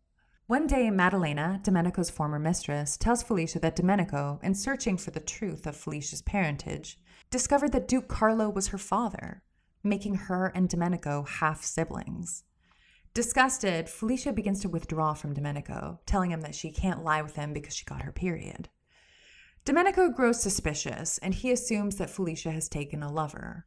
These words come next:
He brings her down to a torture chamber to reveal Bernardo, the courtier who was kind to Felicia, stretched to the fullest on a rack. Domenico pushes Felicia to reveal her perfidy, and Felicia tells him what Maddalena revealed to her about her parentage.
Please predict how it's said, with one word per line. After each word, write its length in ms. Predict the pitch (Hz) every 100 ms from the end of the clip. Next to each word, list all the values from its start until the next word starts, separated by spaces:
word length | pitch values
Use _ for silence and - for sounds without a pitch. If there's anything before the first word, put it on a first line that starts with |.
| _ _ _ _ _
He 140 | - 214
brings 320 | 226 247 254
her 80 | 233
down 240 | 202 202
to 100 | 202
a 60 | 208
torture 340 | - 170 170
chamber 340 | - 160 151
to 140 | 147 165
reveal 320 | 147 147 143
Bernardo, 720 | 156 165 202 170 127 - 160 -
the 80 | 190
courtier 420 | - 202 208 196
who 140 | 196
was 120 | 180
kind 280 | - 220 214
to 60 | 190
Felicia, 680 | - 170 214 - - - - _ _ -
stretched 560 | - 214 202 - -
to 80 | -
the 80 | 185
fullest 460 | - 165 156 160 -
on 160 | 156
a 60 | 147
rack. 460 | 147 139 175 - _ _ _ _ _ _ _
Domenico 420 | - 269 311 320 277
pushes 380 | 254 247 240
Felicia 520 | - 208 165 - 170 165
to 160 | -
reveal 360 | 175 170 165 156
her 160 | 147
perfidy, 680 | 160 - 190 151 - 160 170 - - -
and 160 | 214 208
Felicia 320 | 247 262 285
tells 300 | 226 214 208
him 80 | 190
what 120 | 165
Maddalena 480 | 156 151 151 147 143
revealed 380 | 143 143 147
to 60 | 147
her 180 | 135 143
about 220 | 139 139
her 80 | -
parentage. 840 | 175 180 139 139 - - - -